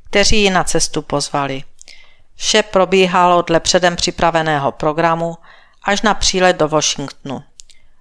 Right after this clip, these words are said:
Hned po přistání ji čekali noví přátelé. U první kávy se dozvěděla věci,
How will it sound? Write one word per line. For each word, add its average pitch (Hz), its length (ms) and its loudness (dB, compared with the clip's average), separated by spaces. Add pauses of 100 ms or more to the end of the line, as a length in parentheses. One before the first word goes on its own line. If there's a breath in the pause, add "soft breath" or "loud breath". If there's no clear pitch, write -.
(120)
Hned 202 240 0
po - 140 -4
přistání 185 760 -2
ji 170 80 -8
čekali 180 420 0
noví 165 260 -2
přátelé. 147 720 -2 (640 soft breath)
U - 80 -12
první 202 340 0
kávy 185 380 0
se 185 140 0
dozvěděla 160 640 0
věci, 151 540 -4